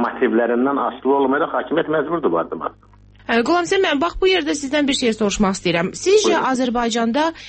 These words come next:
Speaker 2: niyə prezident seçkilərində ilkin mərhələdə bu qədər vətəndaş qatıldı?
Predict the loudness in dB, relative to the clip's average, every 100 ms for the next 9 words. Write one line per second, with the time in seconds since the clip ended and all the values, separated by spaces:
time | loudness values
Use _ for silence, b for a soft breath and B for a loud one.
0 | B B -2 0 2 2 0 0 0 0
1 | -2 0 -2 2 2 2 2 2 2 2
2 | 2 0 0 0 2 2 2 2 0 -2
3 | -4 -2 0 2 2 2 2 0 -2 -4
4 | -4 -4 -4